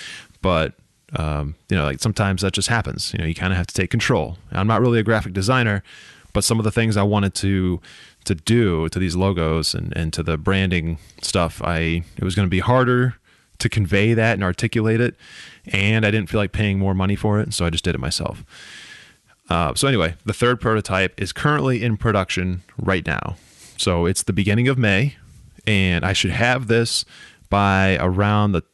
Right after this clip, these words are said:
the eighteenth or nineteenth of May, something like that. And that I expect to be exactly what I want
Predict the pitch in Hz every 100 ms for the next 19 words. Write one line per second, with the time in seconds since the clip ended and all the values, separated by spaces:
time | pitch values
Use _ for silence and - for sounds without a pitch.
0 | - 85 82 - 107 - 107 92 87 90
1 | 82 95 87 80 85 - 92 - - 107
2 | - 85 78 - - - - - - -
3 | - - 87 82 82 82 82 82 73 -
4 | _ _ _ _ - 82 95 110 143 113
5 | 104 104 - - - 127 127 - - -
6 | - 123 98 101 95 92 92 85 _ _
7 | _ _ _ _ - 90 95 101 - 98
8 | 92 85 82 85 82 - _ _ _ _
9 | - 110 104 90